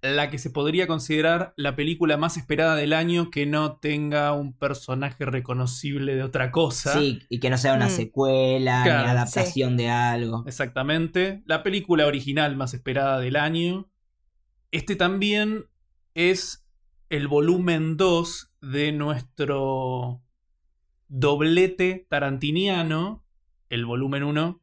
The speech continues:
Speaker 1: fue justamente el podcast que le dedicamos a Kill Bill, volumen uno y volumen dos, <laughs> por más confuso que eso suene. Y el podcast de Kill Bill lo grabamos antes de ver Once Upon a Time in Hollywood.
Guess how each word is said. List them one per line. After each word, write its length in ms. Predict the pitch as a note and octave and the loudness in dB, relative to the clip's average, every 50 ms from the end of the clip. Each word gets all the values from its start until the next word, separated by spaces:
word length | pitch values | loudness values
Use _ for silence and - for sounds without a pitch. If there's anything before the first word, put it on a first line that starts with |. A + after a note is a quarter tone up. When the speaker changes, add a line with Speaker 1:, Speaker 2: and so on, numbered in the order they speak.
| _ | _
Speaker 1:
fue 180 | _ - C#3 C3 | _ -6 -6 -6
justamente 960 | B2+ - C#3 B2 - C3+ B2+ C3+ C#3 C3+ C#3 C3 B2 D3 D3 D3 D3 D3 _ | -6 -6 -8 -6 -4 -4 -4 -4 -4 -4 -6 -4 -2 -2 -2 -2 -2 -6 _
el 240 | - B2+ B2 B2+ B2 | -8 -6 -6 -6 -4
podcast 440 | B2+ C3+ C#3 C3+ C3 C#3 B2 - - _ _ | -4 -4 -4 -4 -4 -6 -8 -10 -14 _ _
que 140 | - - B2 | -8 -4 -2
le 80 | B2 B2 | -2 -2
dedicamos 580 | B2 B2 B2 B2 C#3 C#3 C3+ C3+ C3 B2 - | -2 -2 -2 -2 -4 -4 -4 -4 -6 -6 -6
a 180 | B2+ A2+ A#2 B2 | -6 -6 -6 -6
Kill 200 | - C#3 C3+ C#3 | -6 -6 -4 -2
Bill, 460 | C#3 D3+ D#3 D3 C#3+ C#3+ D#3+ F3 E3+ _ _ _ _ | 0 0 0 0 0 -2 -6 -8 -10 _ _ _ _
volumen 300 | - A#2+ A#2+ A#2+ B2 B2 | -10 -8 -6 -4 -2 -2
uno 80 | B2 B2+ | 0 0
y 20 | |
volumen 320 | B2 B2+ C3 C3+ C#3 C#3 C#3+ | 0 0 -2 -2 -4 -2 0
dos, 300 | D#3 D#3 E3 E3 - - | 0 0 0 -2 -6 -6
<laughs> 440 | D#3+ C#3+ - - - _ - F3+ - | -4 -4 -4 -6 -8 _ -16 -8 -4
por 140 | - F3 C#3+ B2+ | -2 -2 0 0
más 100 | E3 - | -2 -2
confuso 460 | - F3+ G3+ G3+ - G#3 F#3 - F3+ D3+ | 0 0 0 0 -2 -2 -2 0 0 0
que 60 | D#3+ | 0
eso 160 | D#3+ E3+ E3 | 0 -2 -4
suene. 540 | - - G#3+ G3+ F3+ D#3 D3+ D#3+ F3+ G3 - _ _ _ _ _ _ _ _ _ _ _ _ - | -4 -2 0 0 0 0 -2 -4 -4 -6 -10 _ _ _ _ _ _ _ _ _ _ _ _ -8
Y 460 | F#3 G3+ G#3 G#3+ G#3+ G#3+ - - _ _ _ _ _ _ _ _ _ _ _ _ _ _ _ - | -4 -2 -2 0 0 -2 -4 -6 _ _ _ _ _ _ _ _ _ _ _ _ _ _ _ -6
el 220 | F3+ G3 F#3+ F#3+ | -6 -6 -4 -2
podcast 340 | - D4 D4 D4 C#4 A#3 G#3 | -2 -2 0 0 0 0 2
de 140 | F#3 - - | 0 0 0
Kill 260 | A#3 A#3 A3 A3 G#3+ | 0 0 0 0 0
Bill 480 | A3+ A3 F#3+ F3 E3+ F3 F#3+ G#3+ - _ _ | 0 0 0 0 -2 -2 -4 -8 -12 _ _
lo 300 | - C#3+ D3 D#3 E3 D#3 | -4 0 2 2 2 2
grabamos 580 | D#3+ D#3 D#3+ E3 F3+ G3+ G#3+ G#3+ G#3+ F#3 - - | 2 2 2 0 0 0 -2 -2 -4 -4 -2 -2
antes 320 | G3+ F3+ D#3+ C3+ C#3+ B2+ | 0 0 0 -2 -2 -2
de 60 | B2 B2 | 0 0
ver 120 | C3+ C3+ | -2 -2
Once 220 | C3 C3+ C3 B2 | -4 -4 -4 -6
Upon 180 | B2 A#2 C3 B2+ | -4 -4 -2 -2
a 60 | B2+ | -2
Time 200 | B2 B2+ B2+ B2 | -2 -2 -2 -2
in 80 | B2 B2 B2 | -2 -4 -4
Hollywood. 440 | B2+ A#2+ A#2 A#2 A2 A2 A2 A2+ | -4 -6 -4 -6 -6 -8 -10 -14